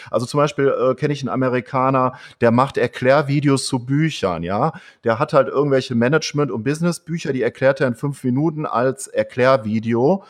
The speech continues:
aber auch wieder mit einem eigenen Stil. Also er nutzt jetzt nicht einfach so eine Software wie Explendio oder wie die heißt.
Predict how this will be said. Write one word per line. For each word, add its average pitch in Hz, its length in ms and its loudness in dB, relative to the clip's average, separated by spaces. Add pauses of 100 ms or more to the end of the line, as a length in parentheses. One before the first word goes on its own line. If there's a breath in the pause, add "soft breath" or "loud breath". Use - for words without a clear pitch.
(140 loud breath)
aber - 220 0
auch 156 160 2
wieder 160 140 4
mit 135 140 2
einem 120 80 -2
eigenen 127 380 -2
Stil. 147 460 -2
Also 123 180 2
er 123 100 4
nutzt 156 200 0
jetzt 139 160 -2
nicht 127 180 -8
einfach 135 280 -2
so 123 80 -6
eine 117 240 0
Software 123 480 0
wie 104 80 -4
Explendio 131 720 0
oder 123 180 2
wie 117 60 -6
die 117 120 -4
heißt. 123 460 -4